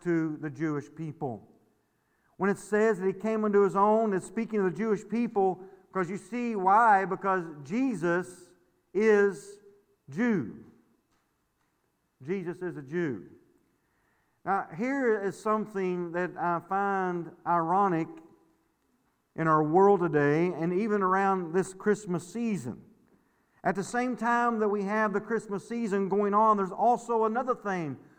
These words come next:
that is very strongly going on in our world. Anti-Semitism. <laughs> Don't you find that interesting? Both of those things going on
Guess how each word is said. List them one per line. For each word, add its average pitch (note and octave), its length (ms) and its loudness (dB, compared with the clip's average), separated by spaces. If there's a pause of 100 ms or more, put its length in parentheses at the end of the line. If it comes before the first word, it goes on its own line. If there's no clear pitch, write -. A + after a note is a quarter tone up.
that G3 100 2
is F#3 100 2
very A3 540 0
strongly G3 840 -2 (340)
going F#3+ 260 -2
on F#3 460 6
in F3+ 120 -2
our F3 120 2
world. E3+ 640 2 (720)
Anti-Semitism. G#3 1300 0 (580)
<laughs> - 580 -20
Don't A3+ 200 -2
you B3 140 -6
find G#3+ 580 -2 (840)
that F#3+ 280 -2
interesting? F#3+ 640 0 (500)
Both G#3 220 4
of G3+ 100 2
those G3+ 260 4
things F#3+ 320 -2
going F#3+ 260 -2
on F3+ 360 0